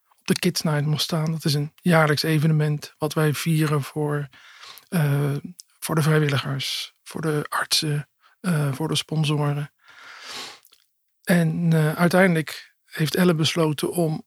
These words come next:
al die ervaringen van die ziekteperiode van vier maanden op papier te zetten in een dagboekvorm. Die heeft zij aan mij gegeven en ze vroeg, "Kan jij daar naar kijken? Kan jij het verhaal van Julie hier uitmaken?" En daar ben ik ruim een jaar geleden mee begonnen.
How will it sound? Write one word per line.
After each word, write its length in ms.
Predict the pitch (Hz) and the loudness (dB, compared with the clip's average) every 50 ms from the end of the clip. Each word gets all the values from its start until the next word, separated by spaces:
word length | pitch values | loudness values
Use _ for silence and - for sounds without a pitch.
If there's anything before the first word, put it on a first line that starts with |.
| _ _ _ | _ _ _
al 200 | - 190 180 185 | 4 6 6 8
die 140 | 180 175 175 | 8 6 4
ervaringen 600 | 170 147 151 160 165 175 175 160 156 151 147 139 | 4 4 4 4 4 4 4 4 2 2 0 0
van 120 | 151 156 | 0 0
die 220 | 156 151 151 - - | 0 0 -2 -6 -6
ziekteperiode 800 | - - - 180 170 - 190 - 180 165 160 165 156 160 156 156 | -2 0 0 0 2 0 -2 0 0 -2 0 0 0 0 0 0
van 140 | 139 160 135 | 0 0 0
vier 220 | - 165 156 160 | 2 0 0 2
maanden 320 | 160 160 160 151 143 - | 2 2 2 2 0 0
op 120 | - - 139 | -2 -4 -4
papier 340 | - 135 - 175 175 170 151 | -6 -4 0 2 2 2 2
te 120 | - 156 | 0 -2
zetten 340 | 147 151 147 139 - 170 160 | -2 -2 -2 -2 -2 -4 -2
in 80 | 156 | -2
een 140 | 151 156 - _ | -4 -4 -6 _
dagboekvorm. 800 | - - 160 - - 160 165 143 - - - - 151 160 190 202 - _ _ _ _ _ _ _ _ _ _ _ _ _ _ _ _ | 0 0 0 0 0 -2 -4 -4 -4 -6 -6 -4 -4 -4 -4 -6 -8 _ _ _ _ _ _ _ _ _ _ _ _ _ _ _ _
Die 120 | - 180 143 | -2 0 2
heeft 180 | 160 175 - - | 2 2 2 2
zij 120 | 175 165 | 2 4
aan 80 | 160 160 | 4 4
mij 180 | 160 170 175 156 | 4 4 4 2
gegeven 600 | - - - - 156 156 156 139 - 185 202 - - | 2 0 -2 -2 -2 -2 -2 -4 -4 -6 -8 -6 -4
en 160 | - 170 156 | -2 -2 0
ze 100 | - - | 0 -2
vroeg, 400 | 151 - - 170 156 - - - - _ _ _ _ _ _ _ _ | -4 -4 -4 -4 -4 -4 -8 -16 -20 _ _ _ _ _ _ _ _
"Kan 140 | - 190 165 | 2 4 4
jij 120 | 160 165 | 4 4
daar 80 | 156 156 | 4 2
naar 140 | 156 147 | 2 2
kijken? 320 | - - 175 175 165 147 139 | 2 4 4 4 4 2 0
Kan 140 | - 175 165 | 0 2 2
jij 120 | 160 160 | 4 4
het 120 | 156 - | 2 2
verhaal 300 | - - 147 151 160 160 | 0 0 2 2 2 4
van 100 | 151 156 | 4 4
Julie 320 | 156 139 156 175 170 175 147 | 4 4 4 2 2 2 2
hier 160 | 151 156 156 | 2 2 0
uitmaken?" 580 | 156 156 156 151 - 151 - 156 160 - - - | 0 -4 -6 -6 -8 -10 -8 -8 -10 -12 -14 -20
En 600 | _ _ _ _ _ _ - - - - - - | _ _ _ _ _ _ -20 -20 -20 -20 -10 -4
daar 120 | - 185 170 | 0 2 4
ben 120 | 170 185 | 6 6
ik 80 | 180 156 | 6 6
ruim 220 | 165 170 170 170 | 6 6 6 6
een 100 | 165 156 | 4 4
jaar 220 | 156 156 156 147 135 | 2 2 2 2 0
geleden 360 | - 160 151 151 151 151 151 | 0 -2 -2 -2 0 0 0
mee 120 | 147 143 147 | 0 0 0
begonnen. 460 | 151 143 - 170 170 196 226 247 | -2 -2 -2 -2 -2 -2 -2 -4